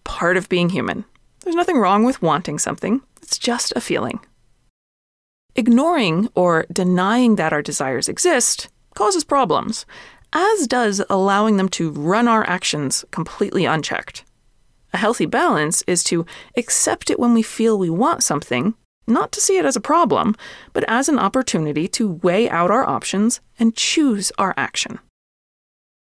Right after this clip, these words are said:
Remember, you simultaneously will want many things in life. So if your brain focuses on one target of desire at any given moment,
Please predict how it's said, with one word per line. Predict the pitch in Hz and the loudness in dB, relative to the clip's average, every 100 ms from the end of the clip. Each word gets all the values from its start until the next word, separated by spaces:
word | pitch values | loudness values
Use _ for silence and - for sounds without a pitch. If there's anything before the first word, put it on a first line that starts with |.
| _ _ _ - | _ _ _ -2
Remember, | 330 339 208 147 - _ - | 0 4 4 2 -2 _ -2
you | 220 | 0
simultaneously | - 240 233 262 277 233 226 220 214 214 | 2 0 2 2 2 2 4 4 2 0
will | 196 180 160 | 2 2 2
want | 165 - | 0 0
many | 160 165 180 190 190 | -2 0 2 2 2
things | 165 156 | -2 -4
in | 165 135 | -4 -2
life. | 85 - - _ _ | -4 -8 -18 _ _
So | - 220 220 | -4 0 2
if | 226 | 0
your | |
brain | 202 269 320 330 | 0 0 0 -2
focuses | - 302 - 247 | -2 -2 0 0
on | 214 190 190 | 2 2 2
one | 214 240 254 269 | 2 2 4 2
target | 277 220 220 220 208 | 0 0 0 2 0
of | |
desire | - 165 175 170 156 | 0 0 2 2 0
at | - | 0
any | 214 214 | 2 2
given | - 190 185 | 0 0 2
moment, | 170 185 120 170 | 2 0 0 -4